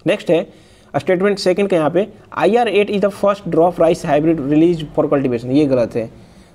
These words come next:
तो ऑप्शन यहाँ पे फिर से जो है आपको वही बताना है स्टेटमेंट कौन सा सही है गलत। तो, तो पहला जो सही था दूसरा गलत है, यानी कि सी,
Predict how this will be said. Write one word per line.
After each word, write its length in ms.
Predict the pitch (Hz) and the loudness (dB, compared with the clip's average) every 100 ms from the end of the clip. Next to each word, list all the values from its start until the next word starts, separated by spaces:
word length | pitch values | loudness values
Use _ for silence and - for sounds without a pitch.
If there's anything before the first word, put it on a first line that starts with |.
| - | 0
तो 60 | |
ऑप्शन 340 | 135 147 - 185 | 0 0 0 0
यहाँ 140 | 185 | 2
पे 140 | 185 175 | 2 0
फिर 200 | 180 175 | 0 0
से 120 | 175 | 0
जो 60 | 175 | 0
है 60 | |
आपको 200 | 170 175 | 0 2
वही 200 | 170 170 | 4 4
बताना 300 | 156 147 151 | 2 2 2
है 60 | 165 | 0
स्टेटमेंट 300 | 160 151 156 | 0 0 0
कौन 160 | 151 147 | 0 -2
सा 60 | |
सही 160 | 147 156 | 0 0
है 60 | |
गलत। 160 | 147 147 | 2 0
तो, 80 | 147 - - | -4 -8 -6
तो 60 | |
पहला 320 | 135 143 156 165 | 0 2 2 2
जो 140 | 170 | 0
सही 220 | 165 175 | 2 0
था 180 | 170 165 175 | 2 -2 -2
दूसरा 200 | 143 151 | -2 0
गलत 280 | 139 165 175 | 2 0 0
है, 80 | 156 - _ - | -4 -6 _ -2
यानी 160 | 135 | 0
कि 80 | 139 | 0
सी, 340 | 139 - 131 | -2 0 0